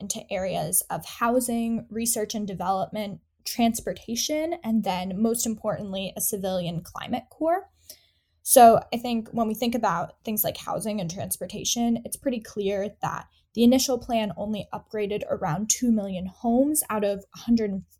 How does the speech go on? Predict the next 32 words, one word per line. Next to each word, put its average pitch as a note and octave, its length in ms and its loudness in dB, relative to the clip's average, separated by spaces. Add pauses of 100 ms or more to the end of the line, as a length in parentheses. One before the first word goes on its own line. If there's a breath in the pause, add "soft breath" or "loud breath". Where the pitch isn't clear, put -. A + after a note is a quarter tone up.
(220)
forty A3 380 0
million G3+ 440 -4
housing G#3+ 460 0
units D#4+ 460 2
across - 340 -6
the - 100 -4
country. E4+ 580 -4 (560 soft breath)
And A3 380 4
additionally, A3+ 520 0
when G3 160 -4
we G3 100 -8
think F#3+ 180 -8
about - 400 -8 (280)
transportation, C4+ 1120 0 (240 loud breath)
the A#3+ 120 -2
investment A#3 560 4
is G3+ 140 -4
a G#3 80 -2
lot - 280 -2
less - 360 -2
than F3 300 0 (260)
ha-, - 400 -4
what G#3+ 320 0
has - 240 -4
been G#3+ 160 -2
proposed G3+ 640 -6
in G#3+ 160 0
both F#3+ 280 0
Senator G#3+ 380 -2
Schumer's G#3+ 600 0
Clean G3+ 300 -4
Cars C#4+ 440 0